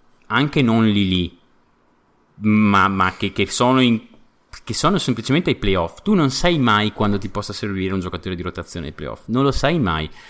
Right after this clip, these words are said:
Se sei ai playoff, tu devi provarci. Questi playoff qua sono la dimostrazione del fatto che devi, devi farti trovare pronto quando passa, quando passa il frate.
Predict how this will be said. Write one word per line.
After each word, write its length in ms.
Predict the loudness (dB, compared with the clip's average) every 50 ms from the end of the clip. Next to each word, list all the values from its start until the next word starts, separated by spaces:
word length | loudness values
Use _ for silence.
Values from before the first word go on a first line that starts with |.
| -20 -20 -8
Se 140 | -4 -4
sei 240 | -2 0 0 0 2
ai 140 | 2 0 0
playoff, 500 | 0 0 0 2 2 0 0 0 0 0 0 0 -2 -6 _ _ _ _ _ _
tu 120 | 0 0 0
devi 340 | 2 2 2 4 4 2 0
provarci. 640 | 0 0 0 0 0 -2 -2 -6 -8 -10 -10 -10 -12 _ _ _ _ _ _ -20 -20 _ _ _ _ _ _ _ _ _ _
Questi 240 | -2 -2 -2 -2 -2
playoff 240 | -2 0 -2 0 0
qua 120 | 0 -2 -2
sono 200 | -2 -2 0 0
la 60 | 0
dimostrazione 500 | 2 0 0 -2 -2 -4 -2 -2 -2 -2
del 100 | -2 -2
fatto 280 | -2 -2 -2 -2 -4
che 140 | -4 -4 -2
devi, 280 | 0 0 0 2 0 0 -2 -2 -6
devi 240 | -8 -4 -2 -2 0
farti 280 | 0 -2 -2 -2 -4 -8
trovare 280 | -8 -6 -4 -4 -4
pronto 360 | -2 -2 0 0 0 -2 -4 -4
quando 240 | -4 -2 -2 -2
passa, 600 | -2 -2 -4 -4 -4 -4 -6 -6 -6 -6 -10 -14 -18 -18 -20 -20 -18 -20 -20 -8
quando 280 | -4 -2 0 0 0 -2
passa 280 | -2 -4 -4 -2 -4
il 60 | -4
frate. 580 | -4 -2 -2 -2 -2 -4 -4 -8 -8 -10 -10 -14